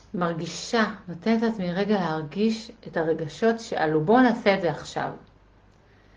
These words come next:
זוכרות את ה-, איך אפשר לשכוח <laughs> את הסיכה הארורה הזאת? רגע, תנו לעצמכם להרגיש ממש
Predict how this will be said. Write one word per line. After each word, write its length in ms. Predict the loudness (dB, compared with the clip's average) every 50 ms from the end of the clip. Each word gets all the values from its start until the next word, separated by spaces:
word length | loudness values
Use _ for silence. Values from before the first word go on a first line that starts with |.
| -20 -20 _ -20 _ -12
זוכרות 460 | -8 -8 -8 -6 -2 2 2 2 2 2 0
את 60 | 2 2
ה-, 240 | 4 4 4 2 -2 -4 -10 -16 -20 -20 _ -18 -14 -12 -10 -8 -4 0
איך 200 | 0 2 2 2
אפשר 200 | 6 8 8 8
לשכוח 460 | 8 6 8 10 10 10 10 8 4 -2 4
<laughs> 80 | 6
את 140 | 6 8 8
הסיכה 460 | 6 6 6 0 -2 -4 2 2 4
הארורה 640 | 6 6 6 6 6 4 4 2 4 4 4 4 4
הזאת? 360 | 2 2 0 -2 -2 -2 -2 -2 -2 -2 -6 -12 -18 -20 -20 -20 -20 -20 -20 -20 -20 -20 -20 -6 0
רגע, 260 | 2 4 4 4 4 6
תנו 180 | 6 6 8
לעצמכם 560 | 8 8 6 6 4 0 0 2 0 0 2
להרגיש 600 | 2 2 0 0 0 -2 -2 -2 -2 -2 -4 -4
ממש 640 | -6 -4 -4 -4 -2 -2 -4 -4 -6 -10 -14 -20 -20